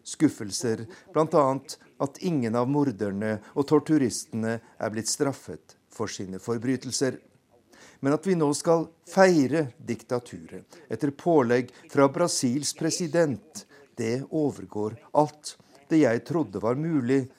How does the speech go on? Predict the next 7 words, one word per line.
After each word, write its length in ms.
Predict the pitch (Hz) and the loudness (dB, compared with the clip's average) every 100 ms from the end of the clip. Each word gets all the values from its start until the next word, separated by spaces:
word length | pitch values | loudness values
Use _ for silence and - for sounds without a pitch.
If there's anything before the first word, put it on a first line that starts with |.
| _ _ | _ _
sier 440 | - 170 120 98 - - | -6 -2 -2 -4 -8 -12
Cecilia 720 | - 151 - 104 90 87 92 92 _ - | -4 -2 -2 -6 -6 -6 -8 -8 _ -2
Coimbra, 560 | 151 113 92 90 104 95 - _ _ | 0 0 -2 -6 -6 -6 -10 _ _
og 180 | - 120 | -6 -2
hun 140 | 127 123 117 _ - | -2 -4 -10 _ -6
legger 320 | 110 92 98 | -6 -6 -6
til. 240 | 117 92 | -6 -6